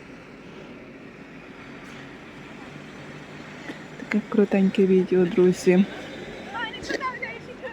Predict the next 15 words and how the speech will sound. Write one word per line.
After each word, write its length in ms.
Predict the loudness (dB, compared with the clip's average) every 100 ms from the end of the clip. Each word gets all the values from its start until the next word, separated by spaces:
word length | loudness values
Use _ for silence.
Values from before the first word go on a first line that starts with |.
| -12 -10 -10 -12 -12 -12 -12 -12 -16 -14 -16 -18 -20 -20 -18 -16 -14 -12 -12 -12 -14 -6 4
Надіюся, 600 | 4 6 6 6 4 2
ця 140 | 4
інформація 720 | 4 4 6 6 4 4 6
буде 280 | 6 6 6 2 -12 -4
цікава 560 | -2 4 4 6 4 6
для 200 | 6 6
людей, 440 | 6 6 6 6 4 -10 -14 -12 -12 -12 -14 -16 -16 -14 -14 -14 2
які 420 | 6 8 6 0
подорожують, 1040 | 4 6 8 6 6 6 8 6 4 -2 -10 -2
які 300 | -2 2 2
збираються 840 | 2 2 4 4 4 0 2 4 4 -2 -20 -20 -20 -20 -20 -20 -20 _ 0
приїхати 680 | 4 6 6 4 2 4 2 2 -10 -20 -20 _ _ _ _ -20 _ -4
в 60 |
оцей 240 | 0 4 6
аеропорт 840 | 6 6 4 2 2 -6 -16